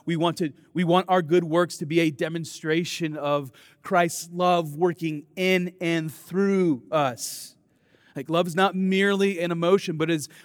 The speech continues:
one conscious decision after another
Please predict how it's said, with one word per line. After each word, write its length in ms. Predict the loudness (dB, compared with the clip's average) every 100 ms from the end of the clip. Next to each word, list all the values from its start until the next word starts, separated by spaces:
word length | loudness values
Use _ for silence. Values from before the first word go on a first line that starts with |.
| -4
one 340 | 4 4 2
conscious 500 | -2 4 4 2 -8
decision 840 | -10 -10 -2 -2 0 -2 0 -4 -6 -16 _ _ _ _ 0
after 340 | 0 2 0
another 580 | 2 2 4 4 2